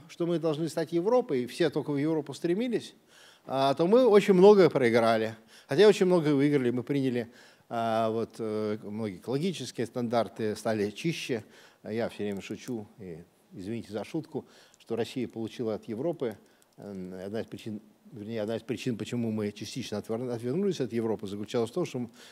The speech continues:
россияне хотели получить от Европы три вещи. Личную свободу, которая она есть, чистые туалеты, э, и полные магазины. А теперь нам как бы сейчас Европа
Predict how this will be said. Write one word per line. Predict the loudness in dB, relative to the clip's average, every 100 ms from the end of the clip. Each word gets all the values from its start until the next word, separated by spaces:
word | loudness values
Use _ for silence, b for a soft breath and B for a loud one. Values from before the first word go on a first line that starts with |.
| B
россияне | -8 -2 -2 -2
хотели | -2 0 0 -2 -6
получить | -8 -6 -6 -6
от | -6
Европы | -4 -4 -4 -6 -10 -18 -20 _
три | -6 -4
вещи. | -2 -6 -12 -18 B B B -10
Личную | -8 -6 -6
свободу, | -2 0 0
которая | -2 -4 -4 -4
она | -8
есть, | -10 -10 -10 -18 b b
чистые | -8 -8 -6 -4
туалеты, | -2 -2 -2 -4 -12 -14 B B _ _ b b b -8
э, | -6 -4
и | -4
полные | -2 -2 0
магазины. | 0 0 -2 -4 -8 -12
А | -12
теперь | -8 -8 -6
нам | -4 -6
как | -6 -8
бы | -6
сейчас | -6 -8
Европа | -6 -4 -2 -2 -4